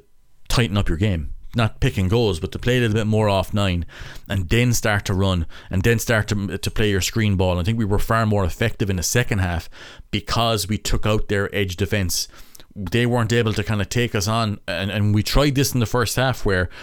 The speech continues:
we were running plays with a, a pot of three off ten, and then you had a screen runner behind that three pod,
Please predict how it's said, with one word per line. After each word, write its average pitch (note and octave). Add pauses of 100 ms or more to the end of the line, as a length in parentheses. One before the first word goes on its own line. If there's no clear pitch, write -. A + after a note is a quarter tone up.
(180)
we G#2+
were G#2+
running A#2
plays A2+ (300)
with G#2
a, G2
a -
pot B2
of G#2
three B2+
off G#2
ten, A2+ (800)
and G2
then A2
you A#2
had G#2+
a G2
screen B2
runner G#2+
behind G#2+
that G2+
three B2+
pod, E2